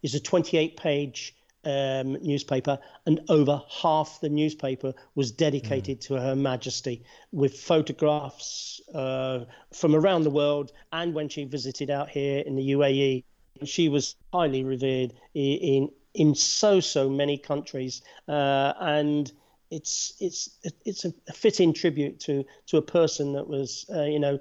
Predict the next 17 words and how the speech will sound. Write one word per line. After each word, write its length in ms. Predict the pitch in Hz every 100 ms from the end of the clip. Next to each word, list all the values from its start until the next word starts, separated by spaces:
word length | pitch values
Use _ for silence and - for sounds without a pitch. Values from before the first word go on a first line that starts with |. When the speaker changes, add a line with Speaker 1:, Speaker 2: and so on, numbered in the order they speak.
| - _
Speaker 1:
just 220 | 180 165
so 180 | - 190
dedicated 840 | 139 185 175 170 160 151 135 156 147
in 140 | 151
giving 280 | 160 156 156
service 600 | - 190 202 151 104 98
Speaker 2:
Mm. 260 | - _
Speaker 1:
to, 140 | - 151
to 220 | - 151
everybody. 500 | 135 139 139 127 123 _ _ 156
Uh, 360 | 151 151 151
and 280 | - 160 151
I 80 | 160
think 240 | 156 151
it's 180 | 156 -
a 40 | 151
small, 480 | - 165 160 151